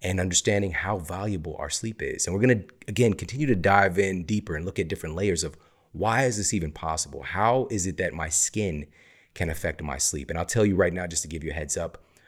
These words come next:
our sleep quality is a huge player in regulating our hormones, which your hormones are a big influence on your skin. And also, it's a big player in regulating inflammation. And so that's gonna take us to number two on our list of seven little known things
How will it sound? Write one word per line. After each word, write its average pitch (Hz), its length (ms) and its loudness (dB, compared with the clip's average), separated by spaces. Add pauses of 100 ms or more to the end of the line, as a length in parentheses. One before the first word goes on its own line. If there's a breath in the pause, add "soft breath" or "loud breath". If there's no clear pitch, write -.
(240 soft breath)
our 98 100 4
sleep 117 220 2
quality 87 480 2
is 92 160 -2
a 90 80 -4
huge 117 640 -2
player 71 480 -2 (240 soft breath)
in 92 120 -2
regulating 85 480 0
our 69 100 -6
hormones, 117 680 -2
which - 180 -4
your 85 120 2
hormones 117 640 2
are 87 180 -2
a 78 100 -8 (180)
big 139 200 4
influence 87 380 0
on 80 140 -6
your 78 100 -4
skin. 73 340 -6 (360 soft breath)
And 92 120 -4
also, 92 680 2
it's - 160 -4
a 87 60 0
big 87 260 -6
player 90 240 2
in 80 140 -2
regulating 85 580 -8
inflammation. 71 840 -10 (720 loud breath)
And 80 120 2
so 98 100 6
that's 123 160 8
gonna 143 160 8
take 110 260 4
us 101 240 6
to - 100 -4
number 92 340 2
two 120 440 0
on 85 140 -2
our 80 140 -2
list 80 340 -2
of 80 240 -6
seven 117 800 4
little 92 340 4
known 107 260 2
things 71 500 0